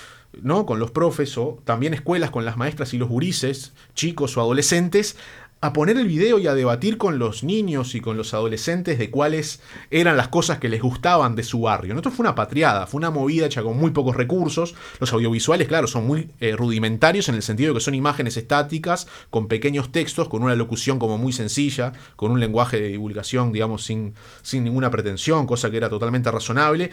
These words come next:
y en base a eso y algunas publicaciones agitaron el avispero. De hecho, hicieron algunas publicaciones menos conocidas que, eh, son verdaderas propuestas de política pública. Hay una que es realmente poco conocida, incluso en facultad, salvo quienes se han interesado mucho por el geu,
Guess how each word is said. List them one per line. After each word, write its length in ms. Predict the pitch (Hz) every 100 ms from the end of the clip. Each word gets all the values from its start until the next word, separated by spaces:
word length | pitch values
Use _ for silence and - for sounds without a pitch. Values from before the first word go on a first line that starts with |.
| - -
y 100 | 120
en 80 | 135
base 220 | 208 175
a 60 |
eso 240 | 196 220 123
y 60 |
algunas 260 | 110 151 175
publicaciones 840 | 135 120 107 101 143 151 180 180 - - -
agitaron 420 | 101 117 143 143
el 100 | 113
avispero. 520 | 101 101 - 95 90
De 160 | 98 127
hecho, 320 | 135 190 202 - - -
hicieron 320 | - 143 156
algunas 240 | 139 160
publicaciones 580 | 139 127 113 107 139 110
menos 200 | 123 131
conocidas 720 | 135 143 147 151 143 160 - - - -
que, 360 | 127 139 151 170 - - -
eh, 220 | 117 104
son 340 | - 151 208
verdaderas 380 | 160 117 147 190
propuestas 400 | 123 127 165 160
de 80 | 131
política 440 | 110 139 135 110
pública. 500 | 175 190 117 92 92 - -
Hay 180 | 143 147
una 320 | 220 202 185
que 220 | 180 113 -
es 140 | 196
realmente 400 | 202 160 180 143
poco 240 | 127 160 120
conocida, 400 | 113 110 156 127
incluso 340 | 110 139 139
en 80 | 110
facultad, 460 | 101 104 98 135
salvo 360 | 127 113 120 107
quienes 280 | 107 101 -
se 80 | 117
han 60 |
interesado 460 | 117 104 101 117 110
mucho 240 | 120 120
por 140 | 104 104
el 60 |
geu, 280 | - 123 147